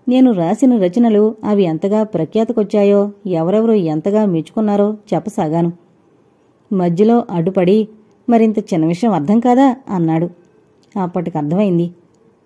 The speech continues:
రావు వెన్నెముక ఆత్మాభిమానం, అది ఉంచుకోలేడు. లతీఫు స్నేహాన్ని ఏ విధంగానూ ఉపయోగించుకోకుండా సగర్వంగా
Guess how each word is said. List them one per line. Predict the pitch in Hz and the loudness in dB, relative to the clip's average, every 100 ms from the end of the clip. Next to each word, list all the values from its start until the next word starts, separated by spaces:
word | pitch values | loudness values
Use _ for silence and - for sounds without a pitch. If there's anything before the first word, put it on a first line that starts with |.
| _ _ _ 190 | _ _ _ -2
రావు | 185 196 254 254 | 0 2 2 2
వెన్నెముక | 185 175 208 247 247 | 2 0 2 0 0
ఆత్మాభిమానం, | 240 - 165 175 233 233 180 160 175 175 _ _ 233 | -4 -4 -6 -2 0 2 2 0 -2 -6 _ _ -2
అది | 214 | 0
ఉంచుకోలేడు. | 190 170 180 - 190 180 185 - _ _ _ _ - | 2 0 -2 0 2 2 0 -6 _ _ _ _ -2
లతీఫు | 196 190 277 269 | -2 2 0 0
స్నేహాన్ని | 262 185 190 226 202 170 220 262 | -4 -2 0 2 2 2 0 0
ఏ | 185 190 | 0 0
విధంగానూ | 165 170 208 214 220 | 0 -2 0 2 2
ఉపయోగించుకోకుండా | 185 190 214 233 220 220 214 214 208 208 | 0 0 2 2 0 -2 0 0 0 -4
సగర్వంగా | - 170 160 202 233 226 233 | -6 -4 0 0 2 2 2